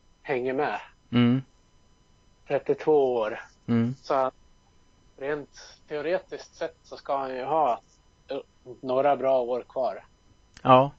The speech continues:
Speaker 2: så tänker jag också. Det ska bli intressant att se honom, och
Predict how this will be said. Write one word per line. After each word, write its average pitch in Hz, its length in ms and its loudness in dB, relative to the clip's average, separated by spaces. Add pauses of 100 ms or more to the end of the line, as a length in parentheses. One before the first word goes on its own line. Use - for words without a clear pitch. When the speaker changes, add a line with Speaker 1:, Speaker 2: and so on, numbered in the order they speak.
(500)
Speaker 2:
så - 180 -10
tänker 117 320 -4
jag 117 120 4
också. 110 320 -6 (180)
Det 120 260 -4 (1200)
ska - 200 -10
bli 127 140 -2
intressant 123 540 -2
att 110 60 -10
se 117 200 2
honom, 113 380 2
och 113 180 2